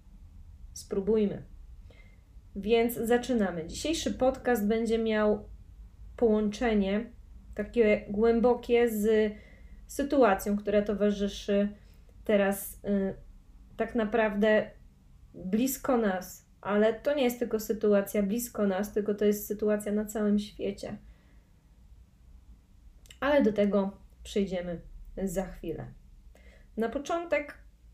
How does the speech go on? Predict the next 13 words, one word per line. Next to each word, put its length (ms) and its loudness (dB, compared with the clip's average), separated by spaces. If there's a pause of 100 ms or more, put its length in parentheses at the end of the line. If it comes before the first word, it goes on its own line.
(140)
o 60 -4
tej 200 0
miłości 560 2
do 140 -2
siebie, 400 -6
bo 440 0
tak 320 -2
dużo 460 2
osób 440 0
teraz 460 0
o 100 0
niej 220 4
mówi. 520 0